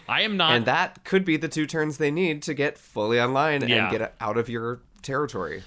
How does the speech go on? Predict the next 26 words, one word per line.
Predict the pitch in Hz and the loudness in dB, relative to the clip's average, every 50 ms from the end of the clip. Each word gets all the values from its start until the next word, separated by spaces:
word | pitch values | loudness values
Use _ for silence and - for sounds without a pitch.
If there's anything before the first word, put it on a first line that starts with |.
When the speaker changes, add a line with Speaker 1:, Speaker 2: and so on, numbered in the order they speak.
| - - | -8 -6
Speaker 1:
Maybe | - 165 165 | -2 0 2
Speaker 2:
right? | - - 120 | 2 2 2
Speaker 1:
m- | 120 | 2
Speaker 2:
They, | 143 143 156 | 2 2 2
they're | - 160 160 170 | 2 2 0 0
just | 175 190 190 - | 0 -2 -4 -2
collecting | - 160 156 156 156 - 185 165 156 147 147 143 139 135 - _ _ _ _ _ - - - - - | 0 0 0 0 0 0 0 2 2 2 0 -2 -4 -8 -12 _ _ _ _ _ -20 -20 -20 -8 -2
ruin | 117 151 214 214 131 107 | 0 2 2 4 2 2
items | 101 92 95 92 92 98 | 0 0 -2 -4 -6 -8
at | 95 - | -8 -10
that | 98 90 - - | -10 -12 -12 -12
point. | - 92 - - - - - - 101 | -12 -12 -12 -10 -12 -12 -10 -6 -4
Speaker 1:
I | 151 190 | -4 -2
think | 202 208 185 | -2 -2 0
Speaker 2:
They | 131 | 2
hate | 135 131 131 131 | 4 4 4 4
Speaker 1:
moles | 123 131 | 4 4
Speaker 2:
being | 147 117 101 95 | 2 0 0 0
Speaker 1:
too, | 92 123 | 0 0
Speaker 2:
disrupted | 117 110 104 98 92 90 95 87 87 - - - - | 2 2 0 0 -2 -6 -8 -10 -12 -16 -20 -16 -8
during | 95 101 104 104 104 101 | -4 0 0 0 0 -2
Speaker 1:
right? | |
Speaker 2:
that | 85 - - 113 | -4 -6 -8 -8
Speaker 1:
Uh, | - | -8
Speaker 2:
circuit. | - - | -6 -2
Speaker 1:
these | - 139 131 135 | -2 -2 -2 -2